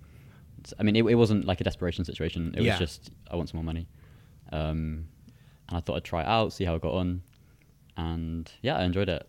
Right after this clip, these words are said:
Speaker 1: I like, I like meeting people.
Speaker 2: Did you
Speaker 1: Um,
Speaker 2: do research before?
Speaker 1: Yeah, I did a lot of research. It was a very careful decision.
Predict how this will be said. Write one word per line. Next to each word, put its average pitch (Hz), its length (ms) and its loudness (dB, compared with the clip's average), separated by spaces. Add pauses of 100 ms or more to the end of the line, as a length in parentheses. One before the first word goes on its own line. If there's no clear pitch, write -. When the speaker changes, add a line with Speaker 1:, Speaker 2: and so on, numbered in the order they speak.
Speaker 1:
I - 60 -6
like, 80 260 -6
I 80 60 -4
like 85 120 -2
meeting 85 180 -4
people. 85 320 -6 (880)
Speaker 2:
Did 135 160 2
you 135 80 6
Speaker 1:
Um, - 40 0
Speaker 2:
do 135 120 6
research 131 380 0
before? 120 420 -2 (260)
Speaker 1:
Yeah, 113 240 10
I 95 80 4
did 98 100 4
a 95 60 4
lot 90 280 0
of - 80 -10
research. 82 500 -4
It 92 80 0
was 90 80 0
a 85 40 -4
very 87 220 2
careful 85 240 -4
decision. 82 460 -4